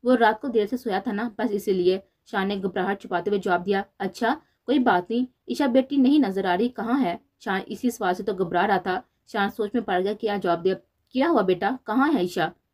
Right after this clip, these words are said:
इकबाल साहब ने फिक्रमंदी से पूछा। शान ने डरते हुए कहा, "वो बाबा, मैंने ईशा को उसके घर भेज दिया।" "अच्छा,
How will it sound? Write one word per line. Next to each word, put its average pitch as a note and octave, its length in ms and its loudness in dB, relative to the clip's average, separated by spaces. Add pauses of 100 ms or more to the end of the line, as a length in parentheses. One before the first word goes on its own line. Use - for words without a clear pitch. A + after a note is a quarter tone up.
(340)
इकबाल A#3+ 280 4
साहब D4+ 180 -2
ने D#4 160 0
फिक्रमंदी G#3 440 -4
से G#3 100 -6
पूछा। F#3+ 380 -4
शान F3+ 220 -6
ने F#3+ 100 -2
डरते F3+ 280 -4
हुए G3+ 120 2
कहा, G3 240 -2 (680)
"वो A3 140 4
बाबा, B3+ 420 2 (280)
मैंने G#3+ 160 0
ईशा B3 220 -4
को B3 80 -2
उसके C4 180 -4
घर F#3+ 160 0
भेज F3+ 300 2
दिया।" F#3 220 -2 (140)
"अच्छा, C4+ 400 -4